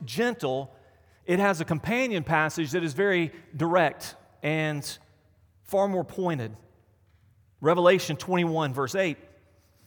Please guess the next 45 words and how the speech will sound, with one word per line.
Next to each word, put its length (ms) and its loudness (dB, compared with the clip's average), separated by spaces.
speaks 320 -2
of 80 -2
those 320 4
who 160 -2
would 240 6
be 120 -2
bent 280 -2
towards 360 -4
fearfulness. 560 -4
Just 180 -6
in 80 -2
case 280 -2
you 80 -10
think 320 -6
that's 200 -2
not 200 -2
such 220 -6
a, 40 -8
a 60 -8
big 200 -6
deal, 360 -6
what's 200 -2
the 80 -4
problem 480 -2
here? 300 -8
Revelation 420 4
twenty-one 400 0
eight 160 0
says, 240 0
"As 220 0
for 100 -4
the 80 -2
cowardly, 840 0
the 80 -2
faithless, 800 0
the 140 -4
detestable, 800 2
as 120 2
for 140 -2
murderers, 640 0
the 80 -6
sexually 420 -2
immoral, 360 -2
sorcerers, 560 0
idolaters, 680 0